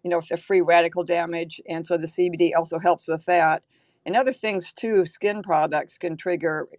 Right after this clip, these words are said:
even further skin issues. Uh, an interesting one I came across in research this week was that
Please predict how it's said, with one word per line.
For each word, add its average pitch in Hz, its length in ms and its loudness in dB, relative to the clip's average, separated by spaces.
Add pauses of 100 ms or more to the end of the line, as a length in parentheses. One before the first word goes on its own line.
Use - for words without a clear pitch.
(100)
even 170 240 -2
further 170 420 0
skin 165 380 -2
issues. 165 560 -2 (540)
Uh, 180 160 8
an 185 100 -2
interesting 214 600 -2
one 190 200 0
I 175 80 2
came 196 240 -10
across 180 340 0
in 175 120 -6
research 185 480 -4
this 220 260 -6
week 170 300 4
was 160 240 -2
that 175 260 4